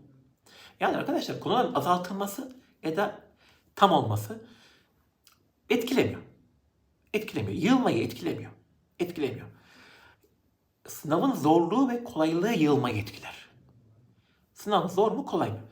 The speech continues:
Konuları azalttın. E, şimdi yanlış anlamayın. Limit türev integral. Yani ortalama bir sayısalcı biraz kafası basıyorsa,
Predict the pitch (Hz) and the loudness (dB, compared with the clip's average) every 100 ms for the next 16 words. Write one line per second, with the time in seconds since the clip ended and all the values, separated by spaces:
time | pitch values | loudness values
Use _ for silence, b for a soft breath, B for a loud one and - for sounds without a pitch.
0 | b _ - 196 294 - 160 175 - 117 | b _ -4 -2 -2 -4 2 2 0 -10
1 | 107 131 131 - - _ - 170 160 - | -10 -8 -10 -12 -20 _ -12 -8 -8 -4
2 | 165 220 - 185 196 135 104 B B - | -2 -2 -2 -4 -4 -4 -6 B B -4
3 | 143 233 208 208 - 156 151 170 175 143 | -2 -2 0 0 2 -2 -2 0 0 -2
4 | - - _ b b b b b _ _ | -8 -20 _ b b b b b _ _
5 | - 196 165 123 - - _ 156 170 196 | 0 2 2 -2 -10 -18 _ 4 4 4
6 | 196 190 - 160 156 165 143 117 - - | 2 0 2 4 6 6 4 0 -6 -12
7 | - - _ _ _ _ _ 131 190 233 | -20 -20 _ _ _ _ _ -4 0 0
8 | - 185 185 151 156 - 196 - 120 | 0 0 4 4 4 8 6 6 -6